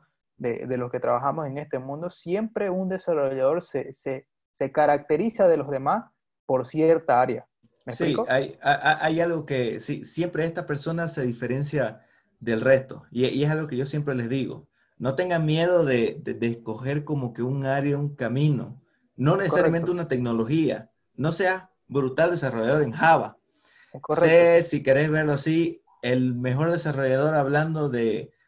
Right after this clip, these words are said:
Speaker 2: desarrollo web, desarrollo mobile, en donde
Speaker 1: Correcto.
Speaker 2: hay muchas cosas que podés ver, pero quizás es un camino donde de cierta forma te estás especializando,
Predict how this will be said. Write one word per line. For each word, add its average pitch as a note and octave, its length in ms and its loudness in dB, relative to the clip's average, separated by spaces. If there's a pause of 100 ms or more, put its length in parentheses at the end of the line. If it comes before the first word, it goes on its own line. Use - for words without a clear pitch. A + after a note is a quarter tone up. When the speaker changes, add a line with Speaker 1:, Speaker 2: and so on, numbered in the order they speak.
(120)
Speaker 2:
desarrollo A2+ 520 -2
web, C3+ 520 4 (220)
desarrollo A2 500 -4
mobile, A2 680 4 (280)
en G#2+ 120 -6
donde A#2 240 4
Speaker 1:
Correcto. - 0 -
Speaker 2:
hay E3 300 2 (140)
muchas D3 480 -4
cosas E3 360 -6
que C#3 100 -10
podés B2+ 320 0
ver, C#3 300 0 (380)
pero B2+ 200 4
quizás F3 260 -2
es F3+ 40 -2
un F#3+ 120 -8
camino F3+ 480 -4
donde C#3 460 -2
de B2+ 120 -8
cierta E3+ 320 -6
forma E3+ 360 -4
te C3+ 80 -6
estás E3 300 -6
especializando, E3 920 -6